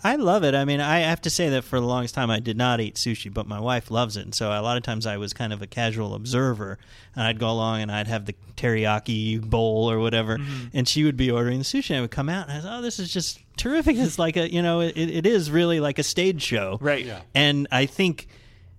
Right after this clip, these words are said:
Speaker 1: then I started to try some, and I, and I've come around, and I do really like some of the sushi. And I think some of that, what you're talking about, maybe is pulling in the casual person, not the person who's been eating sushi for years and,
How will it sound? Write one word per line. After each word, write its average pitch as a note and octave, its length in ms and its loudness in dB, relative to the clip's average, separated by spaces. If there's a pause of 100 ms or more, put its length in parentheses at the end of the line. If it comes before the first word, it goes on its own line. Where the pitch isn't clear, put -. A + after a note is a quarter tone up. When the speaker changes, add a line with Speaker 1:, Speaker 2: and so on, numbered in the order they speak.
(300)
Speaker 1:
then D#3+ 180 2
I F#3 60 6
started D3+ 480 2
to C#3+ 80 0
try B3 280 2
some, G#2+ 400 0
and B2 140 0
I, B2+ 140 0
and B2 180 0
I've A#2+ 340 -4 (180)
come C3+ 260 2
around, A#2 300 0
and B2 120 -2
I A2 120 0
do A#2+ 480 0
really A#2+ 260 2
like A#2 340 -2
some B2 260 0
of A#2 60 0
the A2 60 -2
sushi. A#2 400 -2
And B2+ 120 -2
I C3+ 80 0
think G#3 380 0 (300)
some F3 180 0
of D#3+ 60 2
that, C#3+ 300 0
what D3+ 220 0
you're B2 100 -2
talking D3 280 2
about, A#2+ 300 0 (120)
maybe C3 380 2
is A2 100 -2
pulling B2+ 420 4
in A2+ 180 0
the G#2+ 100 -6
casual A2+ 520 2
person, G#2+ 380 2
not B2 220 0
the A#2+ 60 -12
person A#2 340 -6
who's A2 180 -8
been G#2+ 180 -8
eating G#2+ 340 -6
sushi A#2 400 -2
for A2+ 120 -4
years C3+ 360 6
and, A#2 180 -2